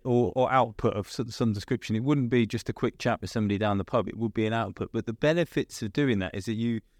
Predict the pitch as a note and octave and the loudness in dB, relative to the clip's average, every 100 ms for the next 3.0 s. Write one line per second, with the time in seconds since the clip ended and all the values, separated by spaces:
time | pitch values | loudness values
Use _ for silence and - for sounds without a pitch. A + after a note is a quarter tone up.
0 | _ - A#2+ F3 C#3+ - C#3 B2+ A#2 A#2+ | _ -8 -2 2 2 0 -2 0 0 0
1 | G#2+ G#2+ - A#2+ A2 - C#3 F#2+ - A2 | 0 -2 0 2 2 0 0 0 -2 -4
2 | A2 - _ _ D#3+ E3 A2 - C#3+ A2+ | -4 -6 _ _ 2 2 2 0 0 0